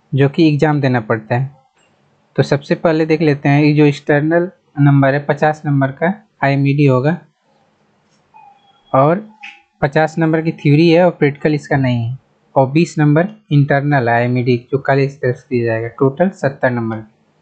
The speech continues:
वैसे पचास number का जो exam देना है theory का। Next है switch gear and protection, इसका भी weekly पाँच class है।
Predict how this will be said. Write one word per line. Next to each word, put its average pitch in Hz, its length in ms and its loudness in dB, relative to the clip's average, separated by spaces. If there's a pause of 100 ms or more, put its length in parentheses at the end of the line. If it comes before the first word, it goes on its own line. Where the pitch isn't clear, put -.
(760)
वैसे 135 220 0
पचास 156 480 -2
number 151 280 0
का 143 160 0
जो 156 140 -4
exam 139 420 -2
देना 120 200 -6
है 117 280 -14 (480)
theory 131 260 2
का। 117 240 -4 (200)
Next 170 280 -2
है 202 240 0
switch 165 280 -4
gear 160 300 4
and 160 80 -4 (100)
protection, 147 440 -4 (680)
इसका 143 280 0
भी 156 180 -2
weekly 156 300 0
पाँच 147 300 -2
class 139 360 0
है। 175 200 -6